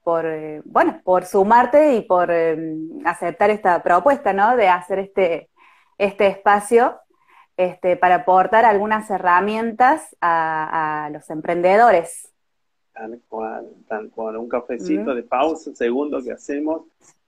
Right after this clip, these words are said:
Speaker 2: Y no más
Speaker 1: Sí.
Speaker 2: que un pequeño ping-pong, una charlita de minutos reflexiva, pero por supuesto para todos los que lo vean en vivo ahora o puedan verlo después grabado allí en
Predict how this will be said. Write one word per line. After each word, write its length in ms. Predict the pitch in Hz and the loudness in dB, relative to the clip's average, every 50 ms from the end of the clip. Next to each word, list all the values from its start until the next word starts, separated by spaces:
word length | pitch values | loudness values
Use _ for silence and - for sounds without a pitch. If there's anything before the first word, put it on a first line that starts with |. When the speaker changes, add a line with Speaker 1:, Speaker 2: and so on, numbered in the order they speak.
| _ | _
Speaker 2:
Y 80 | - 131 | -10 -8
no 100 | 135 147 | -8 -6
más 120 | 165 180 | -2 2
Speaker 1:
Sí. 160 | 190 202 190 190 | 4 4 4 4
Speaker 2:
que 60 | 190 | 2
un 240 | 196 190 185 180 - | -2 -8 -12 -10 -8
pequeño 420 | - 175 - 220 208 208 202 - | -8 -6 -6 -6 -6 -6 -6 -8
ping-pong, 540 | - 190 190 202 - - 202 202 208 214 202 | -10 -12 -14 -14 -10 -6 -6 -6 -4 -6 -6
una 220 | 190 175 156 151 | -6 -6 -6 -8
charlita 600 | - - 139 139 143 165 175 - _ 160 160 160 151 | -8 -10 -12 -10 -8 -10 -10 -10 _ -10 -10 -10 -12
de 140 | - - - | -14 -18 -16
minutos 500 | 127 131 143 156 156 - 147 151 147 - - | -14 -10 -8 -8 -8 -8 -12 -14 -10 -8 -8
reflexiva, 680 | 117 - - 120 110 - - - 165 175 185 170 - | -8 -8 -8 -10 -10 -10 -8 -6 -4 -4 -2 -4 -4
pero 180 | 139 120 113 | -6 -8 -8
por 160 | - 113 110 120 | -8 -10 -12 -10
supuesto 460 | - 127 117 - 143 139 - 143 - | -12 -12 -8 -8 -8 -6 -8 -10 -10
para 180 | 131 - - | -10 -12 -12
todos 240 | - - 123 127 135 131 | -8 -6 -4 -4 -4 -4
los 140 | 127 120 - | -8 -12 -12
que 240 | _ 127 110 - _ _ _ _ _ _ _ _ _ _ _ _ _ | _ -12 -12 -12 _ _ _ _ _ _ _ _ _ _ _ _ _
lo 120 | 101 101 | -12 -8
vean 180 | 104 110 123 131 | -4 -4 -2 -2
en 120 | 139 135 131 | -2 -4 -2
vivo 220 | 139 147 143 139 | -2 0 2 2
ahora 360 | 139 165 185 175 139 110 - - _ | 2 2 2 0 -2 -4 -6 -12 _
o 120 | - 123 - | -14 -14 -10
puedan 380 | _ - 117 120 127 127 120 120 | _ -6 -4 -4 -4 -8 -10 -10
verlo 380 | 127 123 113 110 110 107 104 104 | -10 -10 -8 -10 -10 -12 -12 -14
después 340 | 104 104 - - 131 127 - - _ _ _ _ | -14 -18 -14 -12 -12 -12 -12 -14 _ _ _ _
grabado 760 | - 107 107 107 110 127 139 143 151 160 156 160 175 175 170 - | -10 -6 -6 -4 -2 0 0 0 0 0 0 0 -2 -2 -6 -12
allí 360 | 120 - - _ - 117 117 | -20 -20 -20 _ -12 -8 -8
en 200 | 117 110 104 104 | -8 -8 -10 -14